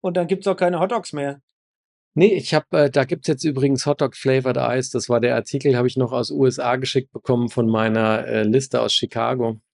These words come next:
Speaker 2: Äh, da haben sie nämlich auch gefragt, „Treiben wir es langsam zu weit mit unserer Liebe für Hotdogs in Chicago?“ Weil ein Chicago Ice Cream Laden hat jetzt ein Hotdog Flavored Ice rausgebracht.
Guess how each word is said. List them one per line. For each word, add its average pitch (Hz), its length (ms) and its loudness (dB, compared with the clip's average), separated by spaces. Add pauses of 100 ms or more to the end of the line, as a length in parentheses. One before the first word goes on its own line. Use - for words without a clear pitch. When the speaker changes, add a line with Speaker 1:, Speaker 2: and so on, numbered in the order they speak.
(200)
Speaker 2:
Äh, 127 500 -2
da 123 160 -2
haben 131 140 2
sie 135 60 2
nämlich 123 240 4
auch 127 160 0
gefragt, 107 440 -4
„Treiben 139 460 -4
wir 143 80 -2
es 135 100 -8
langsam 131 440 -2
zu 123 180 -6
weit 117 260 -2
mit 120 140 -4
unserer 110 260 -4
Liebe 127 280 -4
für 110 240 -4
Hotdogs 127 320 -6
in 127 100 -6
Chicago?“ 135 600 -4
Weil 113 180 -2
ein 117 240 -6
Chicago 131 680 -4
Ice 135 280 -4
Cream 135 240 -2
Laden 123 320 -2
hat 117 100 -10
jetzt - 160 -6
ein 107 180 -6
Hotdog 117 320 -6
Flavored 110 520 -4
Ice - 180 -6
rausgebracht. - 680 -10